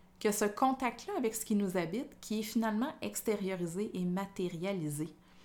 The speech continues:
Pourquoi est-ce que la liberté d'être,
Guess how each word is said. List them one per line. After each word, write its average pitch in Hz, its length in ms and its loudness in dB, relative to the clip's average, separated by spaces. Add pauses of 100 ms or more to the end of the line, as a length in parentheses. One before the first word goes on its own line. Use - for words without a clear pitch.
(1300)
Pourquoi 262 300 2
est-ce 311 100 -2
que 247 80 2
la 190 180 4
liberté 208 540 2
d'être, 196 500 0